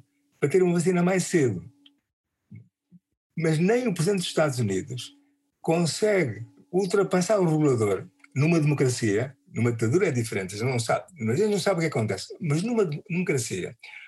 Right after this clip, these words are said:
onde nós sabemos o que acontece, onde o regulador está protegido pela transparência pública, nenhum presidente dos Estados Unidos consegue convencer o regulador a fazer aquilo que não está nos protocolos,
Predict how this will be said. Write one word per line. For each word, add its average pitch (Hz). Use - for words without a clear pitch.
onde 190
nós 185
sabemos 175
o -
que 165
acontece, -
onde 190
o 160
regulador 151
está 180
protegido 160
pela 170
transparência 147
pública, 92
nenhum 202
presidente 143
dos 117
Estados 117
Unidos 110
consegue 185
convencer 160
o 120
regulador 110
a 170
fazer 180
aquilo 202
que 214
não 208
está 202
nos 180
protocolos, 185